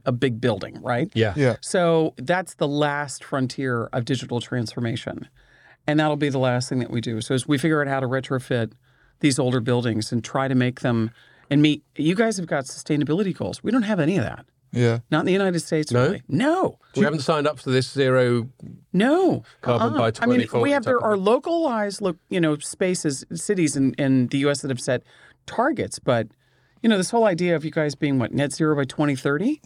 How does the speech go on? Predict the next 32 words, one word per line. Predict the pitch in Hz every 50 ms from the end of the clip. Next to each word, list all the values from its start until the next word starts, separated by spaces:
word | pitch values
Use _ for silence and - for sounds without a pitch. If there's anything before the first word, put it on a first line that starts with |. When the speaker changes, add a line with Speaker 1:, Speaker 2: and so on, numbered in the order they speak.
| _ -
Speaker 3:
Yeah. | 196 143 127 120 113 113
Speaker 1:
That's | 220 233 - -
Speaker 3:
Do | - 196
you, | -
do | - - _ _ -
Speaker 2:
I | - 196
Speaker 3:
you | 185
Speaker 2:
do | 139
Speaker 3:
come | 139 -
Speaker 2:
think | 220 -
that's | - 208 185 - -
Speaker 3:
across, | 110 104 175
um, | 175 165 170
Speaker 2:
bollocks, | 156 -
but | - 107 -
anyway. | 214 95 92 90 131 107 107 101
Speaker 3:
Freshwave |
at | 101 - -
all? | 113 107 101 101 - 120 -
Because | 135 - 151 139
they, | 151 170 160 135
they | 117 156 165 170 170
do | 143 - - 139 131 127
the | 110 120 117
connectivity, | - - 139 135 123 117 - - 156 160 151 - 120
I | 104
think, | - - 107 - 110
for | - 107
twenty-two | - - 113 104 104 - - 107 104 98 - -
Speaker 2:
Yeah, | - 123
we | 120 131
had, | 135 123